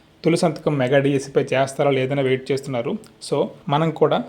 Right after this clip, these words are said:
ప్రమాణ స్వీకారం రోజు పన్నెండవ తేదీన చూద్దాం. ఇక లేట్ చేయకుండా మన బిట్లు చూద్దాం.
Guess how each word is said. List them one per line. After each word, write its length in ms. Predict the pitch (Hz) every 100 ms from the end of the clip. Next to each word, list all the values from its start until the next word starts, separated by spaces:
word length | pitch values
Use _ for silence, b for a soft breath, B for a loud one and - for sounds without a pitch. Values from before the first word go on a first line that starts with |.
| - - -
ప్రమాణ 260 | 143 160
స్వీకారం 440 | 156 151 151 143 143
రోజు 200 | 147 135
పన్నెండవ 400 | - 139 151 151
తేదీన 440 | 151 135 139 220 - -
చూద్దాం. 360 | 131 120 147 110 - _ _ b b b b b
ఇక 120 | 170
లేట్ 280 | 170 170 185
చేయకుండా 260 | 160 160
మన 160 | 151 143
బిట్లు 260 | 147 147 156
చూద్దాం. 400 | 147 135 185